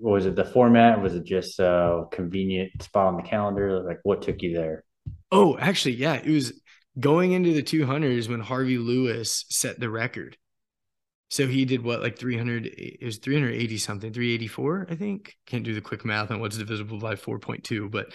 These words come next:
Speaker 2: uh,
Speaker 1: <laughs>
Speaker 2: it's, so I, yeah, when I heard that, it was right before the two hundred. And so, one, I was thinking, "Oh, if there's a dude out there, you know, I think he's an English teacher, right, <laughs> could do, can do that, I could do a two hundred." And so that kinda sparked the interest long-term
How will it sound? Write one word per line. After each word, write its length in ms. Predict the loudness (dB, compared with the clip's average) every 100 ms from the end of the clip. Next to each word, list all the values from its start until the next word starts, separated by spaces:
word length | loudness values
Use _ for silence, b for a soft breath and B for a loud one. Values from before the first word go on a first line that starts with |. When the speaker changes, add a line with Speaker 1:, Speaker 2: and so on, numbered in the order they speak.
| 0
Speaker 2:
uh, 400 | 2 2 -2 -2
Speaker 1:
<laughs> 60 | 0
Speaker 2:
it's, 220 | 0 2 0 0 0 0 0 -12 B B
so 200 | 2 2
I, 340 | 4 4 4 2
yeah, 360 | 0 2 2 2
when 140 | 2
I 120 | 2
heard 260 | -2 -2 -2
that, 220 | -2 0
it 40 | 0
was 120 | 0
right 300 | 0 0 0
before 340 | -2 -4 -4
the 100 | -4
two 200 | -6 -6 -2
hundred. 400 | -2 -4 -6 -8
And 180 | -6 -4
so, 380 | -4 -4 -4 -2
one, 180 | 0 2
I 80 | 0
was 120 | -2
thinking, 300 | -2 -2 -2
"Oh, 220 | 0 0
if 140 | -2 -10 b b -2
there's 160 | 0
a 60 | 0
dude 280 | 2 2 4
out 220 | 2 0
there, 140 | -2
you 100 | -2
know, 200 | -2 -2
I 100 | -4
think 140 | -4 -4
he's 120 | -4
an 80 | -2
English 320 | 0 -2 -4
teacher, 320 | -8 -6 -4
right, 220 | -4 -4
<laughs> 20 | -6
could 140 | -6
do, 100 | -4 -6 -10
can 220 | 0 2 2
do 240 | 2 2
that, 240 | 2 -2
I 160 | -2 -4
could 160 | -6 -4
do 160 | -4
a 40 | -4
two 220 | -6 -6
hundred." 320 | -4 -4 -6 B B B B -4
And 180 | -4 0
so 140 | 0
that 220 | 0 0
kinda 180 | 0 0
sparked 380 | -2 -2 -4 -4
the 120 | -4
interest 480 | -4 -4 -4 -4 -6
long-term 720 | -6 -4 -6 -6 -6 -6 -8